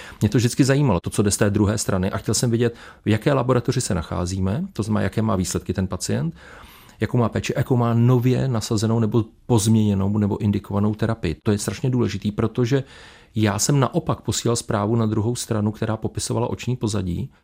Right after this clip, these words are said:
a často jsem v té zprávě říkal, Máme tady progresy onemocnění,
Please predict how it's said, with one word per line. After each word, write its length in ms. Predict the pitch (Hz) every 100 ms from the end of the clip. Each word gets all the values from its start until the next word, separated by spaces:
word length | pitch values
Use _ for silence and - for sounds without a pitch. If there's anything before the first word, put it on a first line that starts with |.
| -
a 40 |
často 300 | 110 107 -
jsem 180 | 110 117
v 60 | 104
té 140 | 113
zprávě 360 | - 113 107 107
říkal, 340 | 110 - 110
Máme 260 | 107 104 110
tady 200 | 110 113
progresy 520 | 107 101 101 - 143
onemocnění, 840 | 117 107 98 - 104 104 104 117